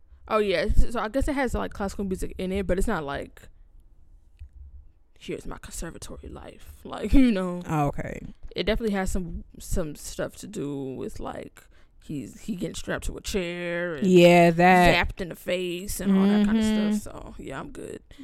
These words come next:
Speaker 2: I'm like, "I'm not wa-, I'm not
Speaker 1: Um,
Speaker 2: watching that."
Speaker 1: Yeah. Now he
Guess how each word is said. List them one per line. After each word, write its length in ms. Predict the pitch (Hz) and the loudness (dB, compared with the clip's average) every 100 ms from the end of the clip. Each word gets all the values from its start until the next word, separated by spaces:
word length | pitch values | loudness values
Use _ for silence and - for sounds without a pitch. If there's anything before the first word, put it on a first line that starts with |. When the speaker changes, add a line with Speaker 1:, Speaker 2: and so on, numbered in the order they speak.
| 233 | -6
Speaker 2:
I'm 80 | 208 | -2
like, 100 | 220 | -2
"I'm 60 | 285 | 0
not 100 | 294 | 0
wa-, 120 | 254 247 | 0 0
I'm 120 | 240 | 0
not 80 | 269 | 2
Speaker 1:
Um, 60 | 226 | 2
Speaker 2:
watching 280 | 196 202 | 0 -4
that." 260 | 139 - - - - - _ - | -8 -8 -14 -18 -20 -20 _ -16
Speaker 1:
Yeah. 500 | 220 170 165 147 107 107 233 - - - _ - _ _ - | -14 -10 -10 -10 -10 -12 -16 -18 -20 -20 _ -20 _ _ -10
Now 180 | - | -10
he 160 | 214 | -10